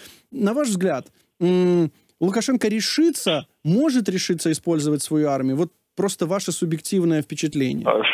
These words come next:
Speaker 2: это не от него зависит на данный момент. В данный момент он в полном подчинении у Путина. То есть это не будет зависеть от, хочет этого Лукашенко или нет, потому что Лукашенко этого не хочет.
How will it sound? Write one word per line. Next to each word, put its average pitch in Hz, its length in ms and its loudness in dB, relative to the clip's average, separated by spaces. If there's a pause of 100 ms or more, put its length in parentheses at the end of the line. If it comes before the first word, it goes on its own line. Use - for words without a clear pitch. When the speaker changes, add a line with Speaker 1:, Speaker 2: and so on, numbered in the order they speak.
(920)
Speaker 2:
это 123 680 0
не 117 220 0
от 113 180 -4
него 101 260 2
зависит 82 560 -4
на 90 120 -2
данный 90 360 -2
момент. 85 400 -2 (260)
В - 20 -14
данный 117 300 0
момент 113 440 -2
он 107 100 -2
в - 500 -18
полном 104 440 0
подчинении 104 640 0
у 92 140 -2 (100)
Путина. - 440 -6 (720)
То 101 120 0
есть 101 340 -2
это 110 220 0
не 117 100 -6
будет 117 340 -2
зависеть 107 360 -2
от, 110 120 -2
хочет 120 420 -2
этого 110 240 2
Лукашенко 107 640 0
или 113 180 2
нет, 113 200 0
потому 95 240 -4
что - 180 -2
Лукашенко 101 560 0
этого 98 240 0
не 107 140 -2
хочет. - 480 -2